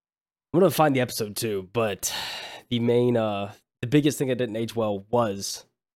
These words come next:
the announcement of, uh, Skull and Bones, which for those that don't know is the, uh, the pirate game that was originally based off of, uh, Assassin's Creed Black Flag, the whole kind of ship,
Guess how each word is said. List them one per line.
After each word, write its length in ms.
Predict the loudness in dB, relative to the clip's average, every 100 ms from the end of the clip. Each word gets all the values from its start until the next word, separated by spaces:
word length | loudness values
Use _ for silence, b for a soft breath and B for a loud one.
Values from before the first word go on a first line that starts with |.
| _
the 60 | -8
announcement 480 | -6 -6 -6 -8 -8
of, 200 | -8 -8
uh, 80 | -8
Skull 320 | -4 -4 -2
and 80 | -4
Bones, 440 | -4 -6 -8 -14 _ _ _ -14
which 140 | -8
for 60 | -6
those 180 | -4
that 80 | -4
don't 160 | -6 -4
know 220 | -6 -6
is 140 | -8 -10
the, 200 | -8 -8
uh, 180 | -8 -12 _ _ _ _ _
the 60 | -10
pirate 480 | -2 0 2 0 -2
game 300 | -4 -2 -4
that 100 | -6
was 140 | -6
originally 500 | -4 -2 2 2 2
based 400 | 2 -2 -4 -4
off 260 | -6 -6 -4
of, 420 | -4 -4 -12 -20 -8
uh, 180 | -4 -4
Assassin's 300 | -4 -6 -6
Creed 200 | -6 -4
Black 240 | -2 -4
Flag, 600 | -4 -4 -2 0 0 -2 -6 _ _
the 40 |
whole 200 | -6 -6
kind 160 | -6 -8
of 100 | -8
ship, 380 | -8 -8 -8